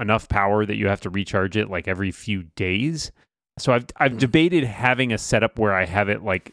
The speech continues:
Speaker 1: add to the code that it only checks, like, during certain times when I'm likely to be on a podcast, so it doesn't, like,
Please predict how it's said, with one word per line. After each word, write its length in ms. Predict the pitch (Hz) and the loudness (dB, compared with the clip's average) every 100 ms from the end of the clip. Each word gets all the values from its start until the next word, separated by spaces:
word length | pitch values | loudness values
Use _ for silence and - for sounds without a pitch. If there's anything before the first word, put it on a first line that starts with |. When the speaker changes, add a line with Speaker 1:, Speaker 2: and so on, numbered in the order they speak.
| - | -4
Speaker 1:
add 220 | 110 104 | -2 0
to 100 | 107 | 0
the 100 | 104 | -2
code 360 | 101 117 104 101 | -2 0 0 0
that 120 | 95 | -2
it 120 | 98 - | -2 -2
only 360 | 113 123 123 120 | 0 2 0 -2
checks, 460 | - 131 107 - | 0 0 0 -2
like, 180 | 113 92 - - | -2 -2 -6 -2
during 340 | 98 104 110 | 0 2 0
certain 380 | - 117 113 101 | -2 -4 -6 -8
times 400 | 101 104 104 98 | -2 0 -2 -2
when 80 | 98 | -4
I'm 140 | 92 | -2
likely 380 | 90 98 - 104 | -2 -2 0 -6
to 140 | - 92 | -4 -8
be 240 | 92 90 | -4 -2
on 160 | 107 131 | 0 0
a 80 | |
podcast, 480 | 127 139 139 156 160 | 2 0 0 0 -2
so 160 | - 101 | -2 -4
it 160 | 90 - | -4 -4
doesn't, 380 | 101 98 95 113 | -2 -2 -8 -6
like, 300 | 90 82 | -8 -8